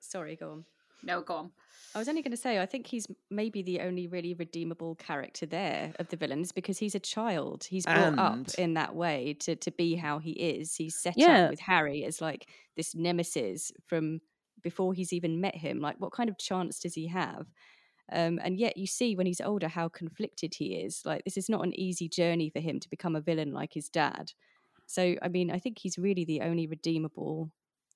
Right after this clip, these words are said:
Speaker 1: kind of
Speaker 4: I think
Speaker 1: bad guy in the stories.
Speaker 4: Yeah, he's only the, he's the only wizard Nazi that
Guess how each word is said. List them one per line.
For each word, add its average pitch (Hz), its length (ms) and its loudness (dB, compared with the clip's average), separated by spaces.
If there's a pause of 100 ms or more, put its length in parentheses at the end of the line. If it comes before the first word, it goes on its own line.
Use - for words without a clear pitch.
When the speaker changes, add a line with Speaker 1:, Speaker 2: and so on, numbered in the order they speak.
(140)
Speaker 1:
kind 156 220 0
of 147 80 -2
Speaker 4:
I 226 80 6
think 294 200 6
Speaker 1:
bad 156 280 4
guy 143 460 2
in 156 200 2
the 151 80 -2
stories. - 680 -4 (480)
Speaker 4:
Yeah, 233 280 6
he's 214 240 4
only 214 260 6
the, 180 240 6 (320)
he's 180 180 -2
the 190 120 6
only 185 160 6
wizard 165 280 6
Nazi 170 500 4
that 151 160 4